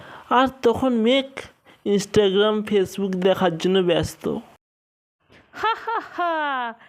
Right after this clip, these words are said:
Speaker 2: আর আমি চাইলে মানুষের হার্ট অ্যাটাকও করাতে পারি। অনেকের তো উঁচুতে উঠেই হাঁফ ধরে, উঁচুতে উঠতে আবার অনেকের ভয় করে। আর তার ওপর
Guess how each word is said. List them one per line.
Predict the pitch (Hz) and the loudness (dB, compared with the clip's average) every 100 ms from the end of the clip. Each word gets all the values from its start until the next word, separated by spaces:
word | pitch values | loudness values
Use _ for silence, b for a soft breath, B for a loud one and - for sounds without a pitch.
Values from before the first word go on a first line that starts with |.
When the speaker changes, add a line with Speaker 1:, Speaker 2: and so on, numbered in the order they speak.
| b - | b -8
Speaker 2:
আর | 311 339 | -6 -4
আমি | - 285 277 302 311 | -4 -6 -6 -8 -6
চাইলে | 370 359 359 415 | -4 -4 -4 -6
মানুষের | 392 370 381 415 415 | -6 -8 -8 -8 -8
হার্ট | - 254 233 226 | -6 -4 -4 -6
অ্যাটাকও | 240 302 320 359 | -8 -8 -8 -6
করাতে | 381 370 370 381 | -4 -4 -6 -6
পারি। | 381 330 302 247 226 b b b b | -6 -6 -6 -8 -12 b b b b
অনেকের | 311 330 370 359 403 | -8 -6 -6 -6 -8
তো | 403 440 415 | -6 -6 -6
উঁচুতে | 381 370 381 415 | -6 -8 -8 -6
উঠেই | 403 359 349 - 440 466 | -6 -6 -8 -6 -4 -4
হাঁফ | 392 415 381 | -6 -8 -8
ধরে, | 294 320 285 226 208 208 B B B - | -6 -4 -4 -6 -8 -12 B B B -12
উঁচুতে | 233 233 269 349 | -10 -10 -8 -6
উঠতে | 339 320 - 359 | -4 -6 -6 -4
আবার | 349 349 | -4 -4
অনেকের | 349 349 349 359 | -6 -8 -10 -10
ভয় | 320 269 262 233 | -8 -6 -6 -6
করে। | 233 269 269 302 392 494 _ _ _ _ _ _ _ _ _ - | -8 -8 -6 -6 -6 -10 _ _ _ _ _ _ _ _ _ -8
আর | 240 381 370 - | -6 -6 -10 -10
তার | 233 208 262 | -6 -6 -6
ওপর | 339 349 427 349 330 | -8 -8 -6 -4 -6